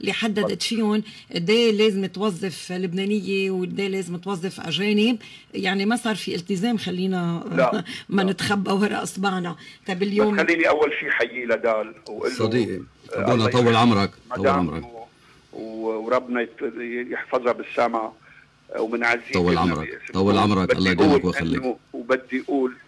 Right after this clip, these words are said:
Speaker 2: إنه شغلة كتير مهمة، مش بس إنه بدنا نحافظ على اليد العاملة اللبنانية،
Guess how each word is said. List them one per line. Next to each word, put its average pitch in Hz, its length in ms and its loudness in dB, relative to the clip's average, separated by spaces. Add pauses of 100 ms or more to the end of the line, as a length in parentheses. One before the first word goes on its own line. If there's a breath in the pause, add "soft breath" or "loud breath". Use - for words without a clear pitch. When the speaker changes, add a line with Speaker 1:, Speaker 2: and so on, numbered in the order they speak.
Speaker 2:
إنه 113 320 -12 (280)
شغلة 117 380 0 (640 loud breath)
كتير 151 360 2
مهمة، 123 640 -4
مش 160 320 -2
بس 156 120 4 (240)
إنه 135 160 -6
بدنا 131 240 -2
نحافظ 135 400 -4
على 113 160 -2
اليد 127 260 -2
العاملة 117 380 -2
اللبنانية، 107 480 -10